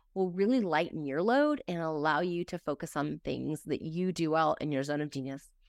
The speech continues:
And number five is stepping away from the computer, stepping away from the social media, stepping away from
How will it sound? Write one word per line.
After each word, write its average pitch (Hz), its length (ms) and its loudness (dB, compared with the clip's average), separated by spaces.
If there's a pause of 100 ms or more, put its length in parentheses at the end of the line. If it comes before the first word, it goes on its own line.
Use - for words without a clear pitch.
(300)
And 190 100 2
number 190 280 2
five 143 500 0
is 143 180 -6 (240)
stepping 175 460 0
away 190 220 0
from 311 160 2
the 302 80 6
computer, 180 600 2 (220)
stepping 147 400 -2
away 240 260 4
from 233 180 0
the 214 80 2
social 190 320 -4
media, 151 460 -2 (260)
stepping 247 460 2
away 202 240 4
from 175 200 -2